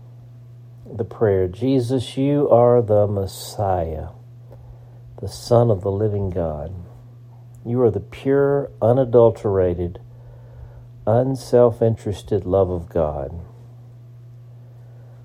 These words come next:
Why do we think of love as so soft and squishy when it is the hardest core reality in the cosmos?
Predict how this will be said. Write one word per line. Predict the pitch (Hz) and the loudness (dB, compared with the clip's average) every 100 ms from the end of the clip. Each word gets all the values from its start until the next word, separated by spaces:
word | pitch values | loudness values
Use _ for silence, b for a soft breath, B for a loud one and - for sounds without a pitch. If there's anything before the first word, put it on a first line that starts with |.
| B - | B -4
Why | 120 | 0
do | 160 | 2
we | 165 | 2
think | 147 147 131 | 2 2 4
of | 123 | 4
love | 101 117 117 107 92 | 6 8 8 6 2
as | 92 | -6
so | - - 110 | -6 2 2
soft | 101 - - 120 120 - | 2 -6 2 4 4 0
and | 104 87 | -6 -6
squishy | 80 - - - 113 - 92 | -8 -14 -10 0 0 0 -6
when | 90 98 95 | -2 0 0
it | 98 - | 0 -2
is | 110 101 | 0 0
the | - 95 | 0 -4
hardest | - - 123 123 110 - | 0 4 6 6 0 -8
core | - - 123 110 110 | -16 -4 2 4 6
reality | 98 90 101 104 104 95 92 | 4 4 4 4 2 0 0
in | 87 | -2
the | |
cosmos? | 87 - 92 82 80 - 69 67 71 - - - | -8 -6 -4 -4 -6 -12 -14 -14 -16 -18 -20 -20